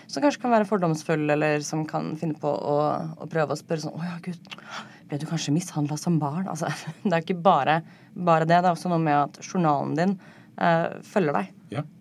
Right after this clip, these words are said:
Speaker 1: eh, för alltid. Och detsamma är det ju då med folk som har mottagit hjälp eller varit inlagt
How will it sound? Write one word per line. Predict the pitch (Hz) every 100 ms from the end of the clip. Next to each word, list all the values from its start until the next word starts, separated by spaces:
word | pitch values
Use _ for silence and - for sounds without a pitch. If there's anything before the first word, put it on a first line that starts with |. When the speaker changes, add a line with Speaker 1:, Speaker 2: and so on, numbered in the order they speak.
| -
Speaker 1:
eh, | 196 185 185
för | 190
alltid. | 156 147 196
Och | 190
detsamma | 202 202 202 151 165
är | - 175 156 156
det | 151
ju | 165 175
då | 156 165
med | 185 165
folk | 160 156
som | - 165 156 156 160
har | 160 160 160 160
mottagit | 151 147 170 165
hjälp | 160 160
eller | 151
varit | 156 160
inlagt | - 147 147 160 -